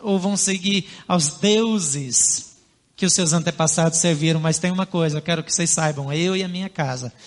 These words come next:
serviremos ao Senhor. Eu estou comprometido com Deus."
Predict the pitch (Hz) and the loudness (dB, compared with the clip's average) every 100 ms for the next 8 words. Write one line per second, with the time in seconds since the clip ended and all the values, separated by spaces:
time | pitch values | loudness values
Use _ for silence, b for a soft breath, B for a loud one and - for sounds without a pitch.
0 | B - 165 147 151 139 139 135 131 156 | B -2 0 2 0 -2 -2 -4 -4 -4
1 | 123 - _ _ _ _ _ _ _ _ | -6 -8 _ _ _ _ _ _ _ _
2 | _ - 190 208 214 202 180 180 185 185 | _ -2 2 2 2 -2 -2 -2 -2 -2
3 | - 170 156 160 156 160 - - | -2 -4 -4 -2 -2 -2 -6 -6